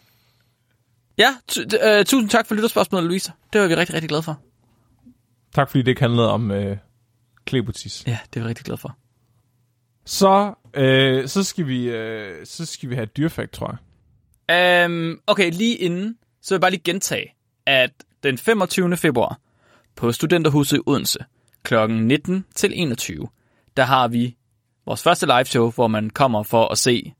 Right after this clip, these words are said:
Speaker 1: os og ingen andre.
Speaker 2: Jeg ved ikke, om jeg kommer efter. Hvis det skal handle om det her igen, så kommer jeg ikke.
Speaker 1: Jamen, du må godt bestemme emnet, Flemming. Det er fint nok.
Speaker 2: Okay, så kommer jeg.
Speaker 1: Man kan købe billetter.
Speaker 2: Og hvis det går,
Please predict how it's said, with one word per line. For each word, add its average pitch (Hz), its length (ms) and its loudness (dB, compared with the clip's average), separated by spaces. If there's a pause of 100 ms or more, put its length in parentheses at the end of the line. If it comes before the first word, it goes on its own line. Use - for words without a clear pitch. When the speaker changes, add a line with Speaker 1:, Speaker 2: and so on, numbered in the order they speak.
(180)
Speaker 1:
os - 320 0
og - 200 -8
ingen 113 180 -2
andre. - 280 -12 (1300)
Speaker 2:
Jeg 123 120 2
ved 120 120 4
ikke, 117 120 2
om 107 60 2
jeg 107 80 0
kommer 107 320 0
efter. 110 180 -6 (100)
Hvis 143 160 -2
det 117 120 -6
skal - 120 -4
handle 165 180 4
om 147 80 4
det 143 100 2
her 147 100 4
igen, 113 200 0
så - 100 -4
kommer 120 220 0
jeg 101 60 -4
ikke. 113 100 -4
Speaker 1:
Jamen, 120 140 0
du 156 100 2
må 151 100 2
godt 127 160 -2
bestemme - 300 -8
emnet, 113 220 -8
Flemming. - 240 -14
Det - 60 -10
er - 40 -20
fint - 140 -14
nok. - 100 -18 (480)
Speaker 2:
Okay, 113 200 -4
så 117 120 -10
kommer 104 220 -6
jeg. 101 100 -14 (340)
Speaker 1:
Man 165 140 2
kan 180 100 0
købe 208 180 0
billetter. 202 260 2
Speaker 2:
Og 208 60 4
hvis 202 60 -6
det 147 120 0
går, 214 420 4